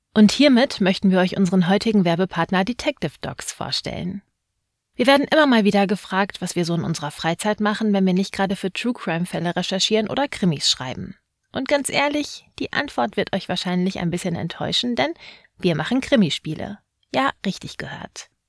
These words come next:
Ob alleine, nur wir zwei zusammen oder in einer größeren Gruppe,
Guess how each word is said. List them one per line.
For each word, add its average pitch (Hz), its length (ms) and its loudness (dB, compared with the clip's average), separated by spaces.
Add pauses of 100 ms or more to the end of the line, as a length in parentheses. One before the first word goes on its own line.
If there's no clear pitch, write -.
(480)
Ob 226 180 2
alleine, 294 560 4
nur 226 120 2
wir 208 120 4
zwei 208 240 2
zusammen 233 400 2
oder 190 180 0
in 175 80 2
einer 175 200 0
größeren 185 460 0
Gruppe, 190 460 -2